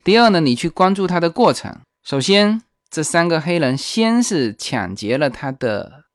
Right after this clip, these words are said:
帮工，就是那个墨-，墨西哥裔的那个工人，是前面已经实施过抢劫行为了，然后呢，闯入到他的房子，而且他，他们手上全部拿着枪。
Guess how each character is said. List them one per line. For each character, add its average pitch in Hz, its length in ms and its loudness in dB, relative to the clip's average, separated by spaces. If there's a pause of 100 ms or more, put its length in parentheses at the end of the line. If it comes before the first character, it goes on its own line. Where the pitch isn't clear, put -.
(100)
帮 175 240 4
工， 190 260 2 (200)
就 135 100 -6
是 127 120 -4
那 123 120 0
个 123 80 0
墨-， 170 300 2
墨 180 120 -2
西 175 220 -4
哥 175 260 0
裔 175 220 -2
的 123 140 -2
那 120 160 -2
个 107 160 -6
工 190 240 -2
人， 156 120 -4 (160)
是 240 300 -2
前 - 260 0
面 226 200 4
已 139 120 2
经 233 220 4
实 175 140 -2
施 175 160 0
过 175 120 2
抢 117 220 -2
劫 123 100 -2
行 123 280 -4
为 113 180 0
了， 127 160 2 (540)
然 143 200 2
后 240 180 2
呢， 208 120 2
闯 127 420 -2
入 185 160 2
到 160 240 4
他 139 220 -2
的 123 420 -2 (100)
房 123 280 0
子， 139 280 -4 (120)
而 165 240 6
且 135 320 0
他， 147 180 -8 (120)
他 - 120 -6
们 156 140 0
手 131 160 -4
上 131 160 -4
全 120 180 -4
部 175 100 0
拿 110 140 -2
着 110 120 -8
枪。 107 320 -10